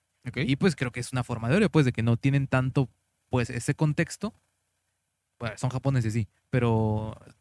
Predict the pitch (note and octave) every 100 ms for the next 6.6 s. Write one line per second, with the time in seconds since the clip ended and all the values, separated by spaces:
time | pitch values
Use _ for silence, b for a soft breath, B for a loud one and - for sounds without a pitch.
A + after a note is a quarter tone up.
0 | _ - G#2 A#2 B2+ C3 C3+ B2+ B2 C3
1 | C#3+ D3+ E3 F#3+ - C#3 D3 B2 B2+ B2+
2 | A#2+ B2 B2+ C3+ B2+ D#3+ A#2 - - G#2
3 | A#2 D3 D3+ F#3+ - _ - G#2 A#2 C#3
4 | D#3+ D#3+ C#3 C3+ - A2+ A2+ C#3+ D#3 _
5 | _ _ _ - G#2+ - D#3 A#3+ - -
6 | F3 - C#3 B2+ B2 B2